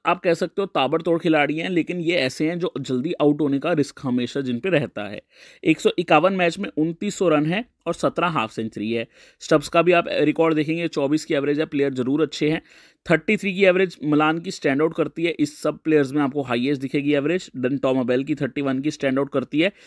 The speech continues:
सेरेल एरवी ने प्रैक्टिस मैच में, if I am right, हा-, काफ़ी अच्छा खेला था, उन-, मतलब पारी ठीक ठाक खेली थी, हालांकि बड़ी पारी नहीं खेल पाए थे बहुत। Then यहाँ पे पैट क्रूगर है, पच्चीस की एवरेज है,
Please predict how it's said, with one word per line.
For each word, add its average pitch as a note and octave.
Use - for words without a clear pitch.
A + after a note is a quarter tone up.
सेरेल F3
एरवी E3+
ने F3+
प्रैक्टिस D#3+
मैच D#3+
में, D#3+
if -
I D#3
am D3+
right, D3+
हा-, C#3
काफ़ी C3+
अच्छा C#3+
खेला C#3
था, E3
उन-, C#3
मतलब C3
पारी C3+
ठीक B2+
ठाक C#3
खेली B2
थी, G3
हालांकि C3
बड़ी B2
पारी B2+
नहीं A#2+
खेल G#2
पाए G#2
थे A2+
बहुत। G#2
Then E3
यहाँ F3
पे F3+
पैट D#3+
क्रूगर D#3
है, E3+
पच्चीस D3+
की E3
एवरेज D3+
है, F#3